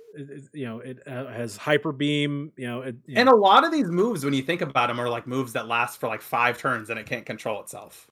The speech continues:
Speaker 1: Yeah. So it just destroys, uh, cities. And the Sapphire Pokedex entry says specifically, "Once Gyarados goes on rampage, it, its ferociously violent blood doesn't calm until it has burned everything down.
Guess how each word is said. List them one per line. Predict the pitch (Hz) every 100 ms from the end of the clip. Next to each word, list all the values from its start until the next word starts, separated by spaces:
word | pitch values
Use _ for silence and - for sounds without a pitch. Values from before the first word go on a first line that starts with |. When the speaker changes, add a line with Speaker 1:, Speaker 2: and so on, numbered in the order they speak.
| -
Speaker 1:
Yeah. | 135 139 - _ _ _ _ _ _
So | - - 151 139 135 147
it | 170 147
just | 214 -
destroys, | 160 - 185 160 165 _
uh, | 160 139 135 131 139
cities. | - 185 151 131
And | 123 151 143
the | 139
Sapphire | - 175 180 - 143 123 117 110 _ -
Pokedex | 139 131 123
entry | 131 120 123
says | - 135 127
specifically, | - 139 156 131 117 104 _ _ _ _
"Once | 135 202 226
Gyarados | 208 208 202 190
goes | 170 175
on | 175 180
rampage, | 165 147 135 135 135 -
it, | 165 143 - -
its | 180 143 -
ferociously | - 151 170 180 208 214
violent | 170 170 170 170 180 - - _
blood | 165 156 139 131
doesn't | 139 165 196 202 -
calm | - 175 147 127 135
until | 139 - 165
it | 139
has | 131
burned | 117 151 151 147 -
everything | 160 165 160 165 156 165 151 135
down. | 139 127 98 90